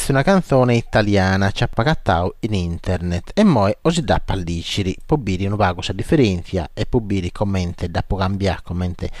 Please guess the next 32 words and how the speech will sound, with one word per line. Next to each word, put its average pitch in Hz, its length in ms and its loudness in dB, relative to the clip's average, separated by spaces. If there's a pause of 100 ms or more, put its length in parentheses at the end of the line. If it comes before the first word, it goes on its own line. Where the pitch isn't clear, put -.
(140)
da 104 140 4
passeria 92 560 0
in 82 140 -6
sardo. - 560 -6 (320)
Questa 247 260 4
è 214 60 4
sa 143 100 2
versione 87 640 0
in 147 120 4
italiano. 76 680 -2 (760)
Un 127 160 4
topo 220 320 4
furbo 95 880 0
e - 140 -2
anche 139 280 2
un 107 60 2
po' 107 140 0
matto, 117 680 0 (180)
questo 180 300 2
scherzaccio - 840 0
fece - 480 -4
a 95 40 0
un 92 120 -4
gatto. 85 560 -6 (380)
Prese 131 340 2
una 92 160 0
lenza, 135 680 0
un 98 180 -4
ammo 185 460 4
e 151 80 2
un 156 140 6
pesce, 78 560 -2